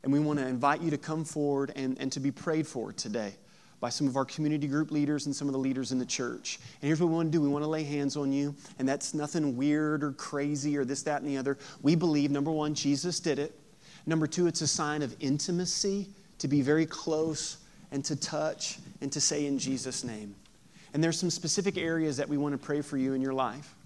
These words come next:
We're, we're not so naive to think that, um, we want to pray that maybe if you have darkness in your life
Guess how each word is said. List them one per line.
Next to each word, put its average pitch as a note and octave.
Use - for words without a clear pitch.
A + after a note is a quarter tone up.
We're, D#3
we're D#3+
not E3+
so F#3+
naive E3
to D#3+
think D#3+
that, C#3
um, C3+
we D3
want D#3
to D#3
pray D#3
that D3
maybe D3+
if C#3+
you D#3
have C#3+
darkness C#3
in B2+
your C3
life C3